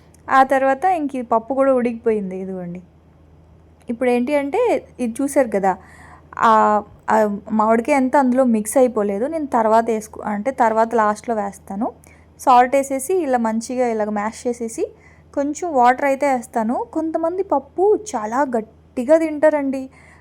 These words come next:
అంటే ఇంకా అసలు ఎలా ఉంటుందంటే ఒక పచ్చడిలాగా. మా పిన్ని చేస్తది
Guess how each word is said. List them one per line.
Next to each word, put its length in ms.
అంటే 260
ఇంకా 220
అసలు 220
ఎలా 280
ఉంటుందంటే 340
ఒక 140
పచ్చడిలాగా. 760
మా 200
పిన్ని 340
చేస్తది 480